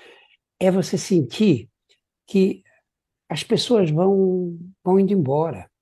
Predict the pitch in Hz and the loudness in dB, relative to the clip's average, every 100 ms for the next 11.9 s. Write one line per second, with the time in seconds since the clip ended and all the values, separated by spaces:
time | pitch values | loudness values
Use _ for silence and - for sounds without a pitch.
0 | _ _ _ _ _ - - 220 - - | _ _ _ _ _ -6 -2 -2 -2 -4
1 | - 139 131 156 151 - - 104 123 117 | -2 0 4 4 4 -2 -10 -10 -10 -8
2 | - 131 120 - 135 135 143 120 - 107 | -6 -6 -6 -8 -2 0 0 -4 -12 -20
3 | _ _ _ _ _ - 226 196 190 214 | _ _ _ _ _ -4 0 4 6 6
4 | 202 180 151 151 165 139 151 139 151 170 | 4 2 -2 -4 -2 0 0 0 0 2
5 | 165 156 - 165 143 127 143 156 170 - | 0 -2 -6 -8 -8 -6 -6 -6 -6 -4
6 | 208 202 190 185 _ _ _ _ - 190 | 0 0 -2 -6 _ _ _ _ -6 2
7 | 214 202 208 208 - 190 226 190 113 151 | 2 4 2 2 -2 -2 0 0 2 2
8 | 247 170 101 _ _ _ _ _ _ _ | 4 2 -4 _ _ _ _ _ _ _
9 | _ - 233 - 208 269 254 - 208 285 | _ -4 -2 -2 0 2 2 2 2 2
10 | - - 247 - 233 135 175 170 110 - | -2 -2 -2 2 0 2 0 0 -4 -8
11 | 254 214 - 302 - - - 220 | -6 -4 -2 -2 -4 -10 -2 -2